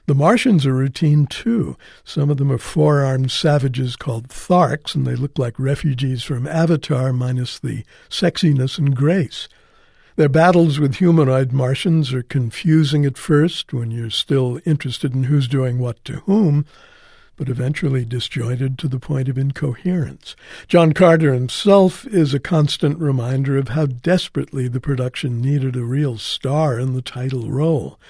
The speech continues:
Taylor Kitsch gives a flat performance of snoozifying earnestness.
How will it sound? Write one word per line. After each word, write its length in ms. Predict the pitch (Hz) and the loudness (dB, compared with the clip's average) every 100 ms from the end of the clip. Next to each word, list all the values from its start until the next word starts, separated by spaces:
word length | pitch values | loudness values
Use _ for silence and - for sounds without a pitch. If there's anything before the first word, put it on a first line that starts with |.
| - _ _ _ _ | -20 _ _ _ _
Taylor 440 | - 147 127 98 - | -8 -4 -4 -6 -6
Kitsch 380 | - 151 - - | -2 -2 -2 -8
gives 260 | 139 117 120 | -6 -6 -8
a 80 | - | -16
flat 480 | - 147 131 - | -8 -6 -6 -8
performance 840 | - 127 - 165 175 165 160 147 - | -8 -8 -4 0 2 4 2 -2 -6
of 260 | 123 107 - _ _ | -6 -8 -18 _ _
snoozifying 1080 | - - 139 143 190 160 127 156 123 135 135 | -8 -4 2 6 6 4 2 0 -2 -2 -2
earnestness. 800 | 143 151 156 82 - 123 110 - | -2 -2 -2 -6 -14 -20 -20 -20